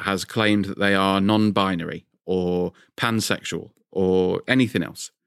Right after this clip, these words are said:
If you're never gonna meet 'em and you're gonna have absolutely no interaction with them, what difference does it make to you? Absolutely none. As long as they're not at it, whatever it may be, in your back garden or on your sofa, it makes no difference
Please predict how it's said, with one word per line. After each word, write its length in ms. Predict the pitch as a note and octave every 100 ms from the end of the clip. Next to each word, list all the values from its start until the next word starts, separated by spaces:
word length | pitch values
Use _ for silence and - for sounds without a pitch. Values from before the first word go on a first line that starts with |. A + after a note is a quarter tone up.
| -
If 100 | G#2+
you're 140 | F3
never 200 | E3 C#3
gonna 200 | A#2+ A2
meet 260 | A2 G#2+ -
'em 220 | - G#2+ _ G#2
and 160 | G#2
you're 100 | G2+
gonna 200 | F#2+ G2+
have 180 | F#2 F#2+
absolutely 440 | G#2 G2 A2+ F2
no 160 | F#2+ F#2
interaction 600 | F#2 F2+ G2 - - D2
with 160 | E2+ -
them, 200 | - - _ -
what 160 | A#2+
difference 340 | B2 C3+ C#3 -
does 140 | A2
it 80 | A#2
make 180 | A#2 -
to 100 | A2+
you? 220 | G#2 E2+ _ _ _ _ _ -
Absolutely 580 | G#3 - F#3 E3 - B2
none. 240 | E2+ - _ _ B2+
As 80 |
long 160 | D#3 A3
as 100 | G#3
they're 140 | F3+
not 180 | E3+ D3+
at 220 | B2 A#2+
it, 240 | F#2 C#3+ -
whatever 540 | G2 F#2+ G2 F#2 F2+ -
it 340 | G2 F#2+ -
may 180 | G2 F#2+
be, 380 | F#2 G#2 E2 A2+ - -
in 160 | - G#2
your 180 | A2+ A#2
back 200 | G#2 F#2+
garden 400 | G#2 G#2 F#2+ E2+
or 240 | G2+ G2
on 160 | G2 F#2+
your 240 | A2 G2
sofa, 520 | - G#2 G#2+ - F#2 - _ _
it 120 | -
makes 240 | C3 D3 -
no 140 | E3+
difference 400 | F3+ G3 F3+ -